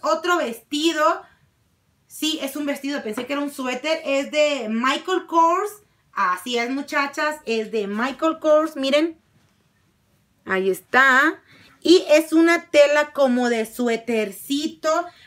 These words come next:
manga larga. En la parte de la frente trae cierrecito por aquí. Trae bolsas con cierre en la parte de enfrente y el vestido está precioso.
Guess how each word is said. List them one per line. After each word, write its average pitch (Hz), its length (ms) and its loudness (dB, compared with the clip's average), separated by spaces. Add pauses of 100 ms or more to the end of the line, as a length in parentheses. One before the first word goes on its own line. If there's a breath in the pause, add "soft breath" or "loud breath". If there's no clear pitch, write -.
manga 269 580 -2
larga. 330 560 0
En 269 80 -6
la 240 160 -6
parte 247 260 -4
de 285 100 -4
la 233 120 -6
frente 254 380 -6
trae 233 400 -4
cierrecito 233 640 -6
por 220 140 -6
aquí. 302 440 -4 (280 loud breath)
Trae 277 260 -4
bolsas 294 400 -4
con 226 180 -6
cierre 277 280 -4
en 269 40 -6
la 240 140 -8
parte 247 240 -6
de 269 120 -6
enfrente 302 500 -4
y 294 100 -6
el 254 80 -6
vestido 226 380 -8
está 277 320 -8
precioso. 247 640 -6